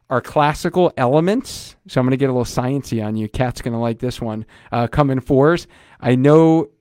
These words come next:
you guys can relate to this as runners. So for those of you who are on the Facebook Live right now, here's a quiz for you.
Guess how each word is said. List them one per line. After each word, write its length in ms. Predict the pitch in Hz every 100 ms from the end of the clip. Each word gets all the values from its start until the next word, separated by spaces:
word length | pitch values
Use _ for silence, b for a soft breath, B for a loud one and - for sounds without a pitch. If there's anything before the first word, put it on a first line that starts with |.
| _ _ _ -
you 180 | 151
guys 420 | 156 151 147 147 147
can 220 | - 131
relate 420 | 123 127 139 131
to 120 | -
this 380 | 123 131 135 - -
as 220 | 120 107
runners. 480 | 107 135 160 180 180
So 140 | 151
for 160 | 123 135
those 380 | 131 165 175 190
of 60 |
you 200 | 190 202
who 80 | 160
are 100 | 143
on 120 | 139
the 80 | 135
Facebook 480 | - 214 - 208 175
Live 260 | 147 147
right 140 | 135 131
now, 180 | 127 120
here's 300 | 262 262 226
a 20 |
quiz 320 | - 160 143
for 160 | - 135
you. 300 | 127 127